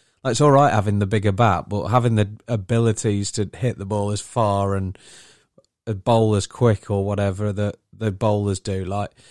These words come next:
in cycling, like, the way that the sport is just evolving, like, the level I ride at now is freakish. It's probably the same as what,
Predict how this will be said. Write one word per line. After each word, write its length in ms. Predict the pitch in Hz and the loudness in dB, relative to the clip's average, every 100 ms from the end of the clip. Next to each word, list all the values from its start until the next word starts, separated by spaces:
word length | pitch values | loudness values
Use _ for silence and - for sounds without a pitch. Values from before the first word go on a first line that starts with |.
| _ _ _ | _ _ _
in 120 | - 107 | -6 0
cycling, 840 | 139 131 123 - 95 87 87 - | 4 4 4 0 -4 -4 -6 -8
like, 280 | 98 101 - | -6 -6 -6
the 100 | 107 | -8
way 420 | 101 110 117 113 | -8 -2 2 2
that 180 | 107 98 | 2 -2
the 80 | 101 | -4
sport 540 | - 127 117 101 - | -4 0 0 0 -2
is 140 | 98 - | -8 -6
just 260 | 113 - | -6 -4
evolving, 540 | 104 107 113 104 90 90 | -2 2 2 2 -2 -4
like, 180 | 95 | -6
the 100 | 85 | -6
level 360 | 104 120 107 98 | -4 -2 -2 -2
I 240 | 101 101 95 _ _ _ _ _ | -2 -2 -4 _ _ _ _ _
ride 260 | 104 104 98 | -2 0 2
at 120 | 95 | -2
now 260 | 110 104 92 | -2 -2 -2
is 140 | 90 | -6
freakish. 640 | - - 123 113 107 92 | -10 -2 0 2 -2 -6
It's 100 | 95 | -6
probably 300 | 110 127 110 | -2 0 0
the 100 | 104 | 0
same 400 | 98 - 117 104 | -2 0 0 0
as 140 | 101 95 | -2 -4
what, 300 | 98 98 | -4 -4